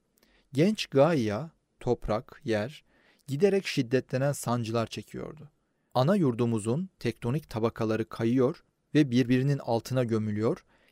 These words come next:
yer kabuğunun eğilip bükülmesine, kabarmasına ve çatlayıp yarılmasına yol açıyordu. Bunun sonucunda daha güçlü depremler, dev dalgalar ve volkanik patlamalar meydana geldi ve bunlar giderek sıklaştı.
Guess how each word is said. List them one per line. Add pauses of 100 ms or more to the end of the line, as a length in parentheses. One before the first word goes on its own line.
yer
kabuğunun
eğilip
bükülmesine, (220)
kabarmasına (380)
ve
çatlayıp
yarılmasına
yol
açıyordu. (720)
Bunun
sonucunda
daha
güçlü
depremler, (340)
dev
dalgalar (240)
ve
volkanik
patlamalar
meydana
geldi (360)
ve
bunlar (220)
giderek
sıklaştı.